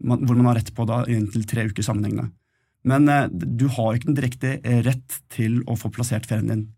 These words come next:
Eh, du har en drøftelsesrett, så det vil si at du kan si til arbeidsgiver, «Jeg ønsker å ta,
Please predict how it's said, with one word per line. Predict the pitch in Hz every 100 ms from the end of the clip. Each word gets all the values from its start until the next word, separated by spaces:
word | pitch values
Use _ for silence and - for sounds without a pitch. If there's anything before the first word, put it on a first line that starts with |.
| -
Eh, | 120 113
du | 120 127
har | 120
en | 120 120
drøftelsesrett, | 120 127 123 - 95 104 - - 180 -
så | - _ _ -
det | 120
vil | 117
si |
at | 117
du | 110
kan | 120 120
si | - 107
til | 110
arbeidsgiver, | 104 120 113 123
«Jeg | 117 123 123
ønsker | 113 - -
å | 120
ta, | - 110 110